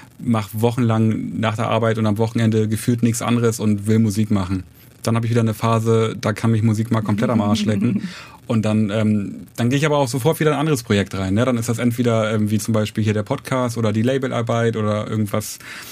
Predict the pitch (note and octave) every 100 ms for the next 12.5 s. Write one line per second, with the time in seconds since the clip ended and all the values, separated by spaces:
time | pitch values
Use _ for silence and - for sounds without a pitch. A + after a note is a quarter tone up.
0 | - - - A2 G2+ G#2 G#2 G2+ G#2 G2+
1 | G2 G#2 G#2 G2+ G#2 G2 A2 A#2+ B2+ B2
2 | A2+ A#2 A#2 A#2 A2+ G#2+ G2+ G2+ G2 F2+
3 | A2 A2+ G#2+ G#2 B2 - B2+ A#2+ B2 A#2
4 | A#2 A2+ A#2 A2+ - - - - - -
5 | - - - A2+ D#3 E3+ C#3 B2 A2+ G#2
6 | F#2+ F#2 G#2 B2+ B2 A#2+ B2+ B2 A#2 A#2
7 | A#2+ A#2 A2 G#2+ G#2+ D3+ B2+ G#2+ G#2+ A2
8 | A2+ B2 B2+ B2 - - _ _ - -
9 | A#2+ A#2 G2+ A2+ A2+ A2 A2+ G2+ A2+ C3
10 | A#2 G#2 A2 G#2+ - A2+ A#2+ G#2+ G#2+ -
11 | - G2 G2 G2+ G2+ G2 - - G#2+ A2+
12 | G2+ - - -